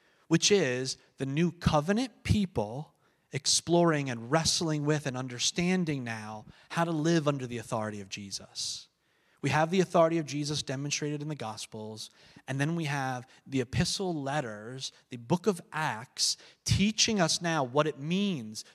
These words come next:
to live under the authority of Jesus, what it means that my body is now not my own,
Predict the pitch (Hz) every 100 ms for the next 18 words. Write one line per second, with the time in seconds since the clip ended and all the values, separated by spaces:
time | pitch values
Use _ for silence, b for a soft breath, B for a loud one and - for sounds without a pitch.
0 | - 156 143 196 175 143 123 117 107 -
1 | 110 107 101 95 101 98 - 90 - -
2 | - b b b - 165 170 180 196 175
3 | 151 135 135 147 151 139 127 139 135 131
4 | 127 127 117 120 98